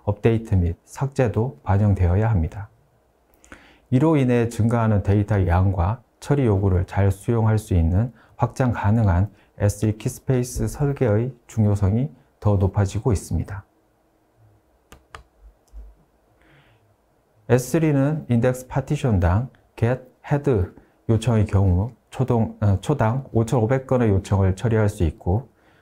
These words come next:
put, post, delete와 같은 요청의 경우 초당 삼천오백 건의 요청을 처리할 수 있습니다. 가끔 고객들로부터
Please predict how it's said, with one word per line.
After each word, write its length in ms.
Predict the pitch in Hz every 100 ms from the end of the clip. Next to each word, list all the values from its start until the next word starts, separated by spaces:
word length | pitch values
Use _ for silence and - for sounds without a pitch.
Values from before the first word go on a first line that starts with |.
| _ _ -
put, 300 | 147 147 - _ -
post, 440 | 147 139 - 160 175 _ _ -
delete와 480 | 113 120 - 120 110
같은 260 | 101 107
요청의 440 | 92 90 110 107 98
경우 480 | 92 90 90 110 - _ _ _
초당 440 | - 117 120 139 - _
삼천오백 760 | - 147 143 156 107 107 123 -
건의 260 | 113 123
요청을 400 | 92 - 107 101
처리할 300 | - 117 110
수 140 | 107 113
있습니다. 560 | 90 - 78 82 92 - _ _ _ _ _ _ - - _ _ -
가끔 440 | 120 127 175 170
고객들로부터 1160 | 190 160 160 156 147 139 123 110 113 107 127